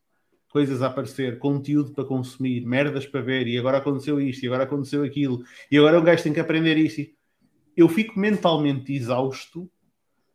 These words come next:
eh, e muitas vezes tenho mesmo que me afastar um bocadinho disto e dizer, "Pá, já chega." Tipo, vou só fazer aquilo que tenho a fazer, nem vou abrir o Facebook, nem vou abrir Instagram, nem vou abrir YouTube, pá.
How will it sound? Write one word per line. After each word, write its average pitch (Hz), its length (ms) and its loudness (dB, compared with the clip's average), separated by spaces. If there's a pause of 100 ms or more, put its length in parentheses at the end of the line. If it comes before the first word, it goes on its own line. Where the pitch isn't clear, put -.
(260)
eh, 160 200 0
e 170 80 4
muitas 175 240 4
vezes 180 160 -2
tenho 180 160 0
mesmo 180 200 0
que 170 80 -12
me 175 80 0
afastar 170 360 -2
um 165 60 0
bocadinho 165 340 -2
disto 170 220 -4
e 175 40 -2
dizer, 170 280 -2
"Pá, 120 260 -2 (380)
já 160 160 0
chega." 117 420 -2 (140)
Tipo, 123 440 -6 (480)
vou 156 220 4
só 190 200 4
fazer 175 240 4
aquilo 165 160 4
que 165 60 -4
tenho 156 200 2
a - 20 0
fazer, 143 400 0
nem 170 140 2
vou 160 200 2
abrir 147 400 4
o 139 160 2
Facebook, 139 640 -6
nem 156 180 0
vou 151 140 -2
abrir 139 220 0
Instagram, 127 720 -4 (340)
nem 160 160 4
vou 170 180 2
abrir 147 260 2
YouTube, 139 640 -4
pá. 120 300 -2